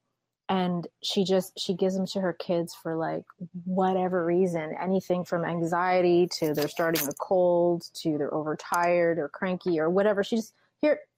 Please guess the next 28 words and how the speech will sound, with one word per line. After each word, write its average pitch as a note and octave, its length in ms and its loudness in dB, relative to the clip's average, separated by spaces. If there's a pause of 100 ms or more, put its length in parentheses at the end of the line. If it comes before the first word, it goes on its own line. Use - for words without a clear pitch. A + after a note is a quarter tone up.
(140)
give G#3+ 160 0
'em, A3+ 80 4 (160)
give A#3 100 2
'em B3 60 4
a A#3+ 40 0
couple B3 260 -2
of A#3 40 4
these, A#3 220 2 (420)
little A#3 140 2
placenta B3+ 340 2
pills, A3+ 360 2
and G3 220 -2
it, F#3+ 200 -4
and E3+ 180 -10
it, - 160 -14
and E3 100 -12
it - 100 -14
calms G#3+ 400 -4
them, G#3 340 -2
and - 140 -10
it D3 120 -10
soothes A#3 400 -2
them, G3 400 -2
and D#3+ 200 -8
it D3+ 80 -8
helps F3 220 -4
them D#3 160 -10
get D3+ 140 -8